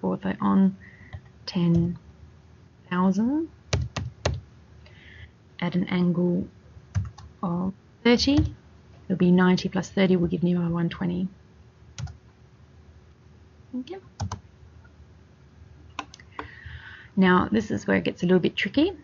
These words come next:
We're going to rotate the U C S. These axes here, um, are u-, what's referred to as the U C S, Universal Coordinate System. We're gonna rotate them about this point. So U C S is the command.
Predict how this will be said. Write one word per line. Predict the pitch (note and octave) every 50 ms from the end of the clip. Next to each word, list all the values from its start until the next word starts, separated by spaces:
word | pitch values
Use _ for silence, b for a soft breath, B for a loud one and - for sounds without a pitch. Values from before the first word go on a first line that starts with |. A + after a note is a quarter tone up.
| - - -
We're | G3 F#3+
going | G3+ G3 G3 G#3
to | G3+ G#3+ G3+
rotate | E3+ F3+ F3 F3+ F3+ - F3+ F3 - -
the | -
U | E3 E3+ F3 F3
C | - - - - -
S. | - - - - - - - B B B B B B B B _ _ - - - -
These | G#3 G3+ G3 - -
axes | G3+ - - - - - G#3 G3+ G#3+ G#3+ G#3+ - -
here, | - A#3+ C4+ C#4+ E4 E4 - - - - - -
um, | F3+ F3+ F3+ F3 F3 F#3 F#3+ - - -
are | F3+ E3+ E3+
u-, | F3 F3 - - - - - -
what's | - - - -
referred | E3+ - F#3+ F3+ -
to | F3+
as | F#3 -
the | - F3
U | E3+ F#3 F#3
C | - - F#3+ G3
S, | G3+ G3 G3+ -
Universal | G#3 F3+ F3 E3+ F3+ F#3 F#3 - -
Coordinate | - - F#3 F#3+ F3 G#3 G#3+ G#3+ -
System. | A3+ A3 - - - C4+ D4 D4+ D4+ B B B B B B -
We're | G3 F#3+
gonna | G3+ G3 F#3 F3+
rotate | F3+ F3 F3 - - F#3+ F3+ - - -
them | F3 F3 - - - -
about | D#3+ F3 F3 E3+ E3 -
this | - - -
point. | - - - - D#2 - - - - - - - _ - B B B B B B B -
So | - - - F3 F3
U | F3 E3 D#3+ F3+ G3 G3+ G3+ G3+ G3+ G3 G3 - - - _ - - - - -
C | - - - - F#3 F3 F3+ - -
S | F#3+ F#3 - - - -
is | F3 -
the | - -
command. | - - F3+ F#3+ A#3 D#4+ A4 A4+ -